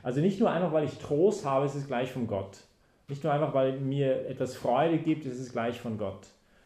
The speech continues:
Man, manch-, mu-, manchmal tut es gut, da ein bisschen näher hinzuschauen, ähm, was das eigentlich ist. Und dann nochmal eine Erinnerung bei den Unterscheidungen der Geister geht es nicht um die Unterscheidung zwischen gut und böse,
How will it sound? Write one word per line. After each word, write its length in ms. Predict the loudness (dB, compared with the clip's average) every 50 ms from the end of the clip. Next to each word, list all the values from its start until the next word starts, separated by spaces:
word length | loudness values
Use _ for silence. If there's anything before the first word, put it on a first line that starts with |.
| _ _ _ -6
Man, 180 | -4 -2 0
manch-, 240 | 0 -2 -2 -4 -6
mu-, 240 | -4 -2 -2 -2 -2
manchmal 380 | -2 -2 -2 -2 -2 -4 -4
tut 180 | -2 -2 -4 -4
es 120 | -6 -8
gut, 280 | -4 -2 0 0 0 0
da 100 | -2 -2
ein 120 | -2 -2
bisschen 300 | -4 -4 -4 -4 -6 -4
näher 180 | -4 -4 -4 -2
hinzuschauen, 800 | -2 -2 -2 -4 -4 -8 -12 -10 -6 -4 -2 -2 -2 -2 -4 -6 -10 -14 -18 -20 -18 -16 -16 -16 -16 -14 -10 -6
ähm, 220 | -6 -4 -4 -6 -8 -10 -14 -18 -20 _ -16 -10
was 280 | -6 -6 -4 -4 -2
das 220 | -4 -4 -4 -4 -8
eigentlich 360 | -12 -10 -10 -12 -12 -14 -16
ist. 200 | -18 -18 -20 -20 -20 -20 -20 -20 -16 -10
Und 100 | -4 0
dann 140 | 2 2 2
nochmal 260 | 2 2 2 2 4
eine 180 | 4 4 2 2
Erinnerung 460 | 2 2 2 4 4 2 2 0 0
bei 120 | 0 0
den 180 | 0 0 -2 -2
Unterscheidungen 460 | -4 -4 -4 -2 0 0 0 0 0
der 80 | -2 -2
Geister 380 | -2 -2 -2 -2 -4 -4 -6
geht 200 | -2 -2 -2 -2
es 100 | -2 -2
nicht 180 | -4 -4 -2 -4
um 100 | -4 -4
die 60 | -4
Unterscheidung 720 | -4 -4 -2 -4 -4 -4 -4 -2 0 2 2 2 2 0 -2
zwischen 540 | -2 -4 -6 -4 -4 -4 -6 -6 -6 -6
gut 280 | -2 0 0 0 0 0
und 140 | -2 -2 0
böse, 480 | 2 4 4 4 4 4 0 -4 -8